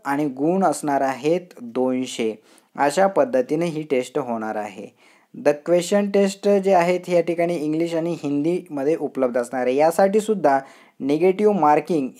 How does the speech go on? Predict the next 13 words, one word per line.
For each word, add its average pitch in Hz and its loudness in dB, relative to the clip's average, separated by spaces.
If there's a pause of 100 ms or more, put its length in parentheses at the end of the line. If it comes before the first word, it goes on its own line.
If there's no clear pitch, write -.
या 151 4
ठिकाणी 156 -2
असणार 120 -4
आहे. 107 -4 (1500)
त्याचबरोबर 175 4 (880)
तुमचं 165 0
व्हेरिफिकेशन 170 2
होणार 170 4
आहे. 170 4
त्याचबरोबर 170 4
पे 214 4
स्केल 220 2
पहा, 139 2